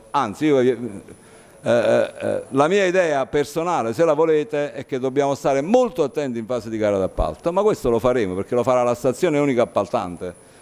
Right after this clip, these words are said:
lo farà la prefettura, non lo farà io l'appalto, questo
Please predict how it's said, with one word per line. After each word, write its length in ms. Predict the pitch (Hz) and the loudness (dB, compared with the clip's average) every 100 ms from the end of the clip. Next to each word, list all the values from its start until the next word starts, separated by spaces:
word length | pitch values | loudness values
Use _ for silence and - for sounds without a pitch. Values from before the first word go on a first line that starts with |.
| - | -6
lo 80 | 120 | 0
farà 180 | 143 | 2
la 120 | 151 143 | 2 2
prefettura, 560 | 147 139 131 175 117 | 2 0 0 2 4
non 100 | 113 | 2
lo 100 | 139 | 2
farà 200 | 127 120 | 0 0
io 200 | 110 101 | 0 0
l'appalto, 480 | 90 85 90 82 98 | -2 -4 -6 -8 -4
questo 520 | 117 131 117 110 - | -2 0 -2 -6 -10